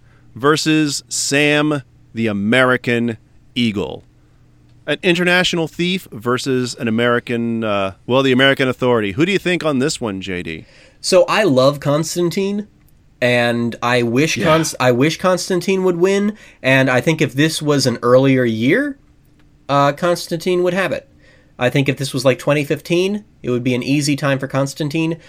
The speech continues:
Speaker 2: but he has struggled in the past, um, and a lot of people love their Sam Eagle, so I think that much, much like with Walter, Constantine had his chance, that's kind of fizzled out, so I think people are gonna go for Sam this time. I personally will be mostly, if not entirely, voting for Constantine,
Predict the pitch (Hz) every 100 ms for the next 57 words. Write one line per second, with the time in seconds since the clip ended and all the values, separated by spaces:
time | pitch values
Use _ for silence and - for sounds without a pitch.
0 | - - - 127 160 - 131 135 123 -
1 | 135 135 147 143 143 165 262 - - -
2 | _ _ _ - 107 107 104 104 104 110
3 | - 107 107 104 113 120 127 127 127 127
4 | 123 139 139 156 208 - - 120 113 -
5 | 147 139 131 127 127 151 - - 143 139
6 | 170 196 185 180 190 196 190 113 107 -
7 | - _ _ _ - 139 135 - 139 139
8 | 135 120 123 123 117 - 185 185 175 -
9 | - 101 - 113 101 113 101 95 143 151
10 | 139 - - - 120 110 170 175 165 147
11 | 127 120 117 113 110 - - 110 101 90
12 | - 95 - - 160 170 202 - 208 208
13 | 202 143 139 120 120 151 - - 165 156
14 | 135 143 135 131 131 131 131 120 127 117
15 | 120 123 123 - 143 151 160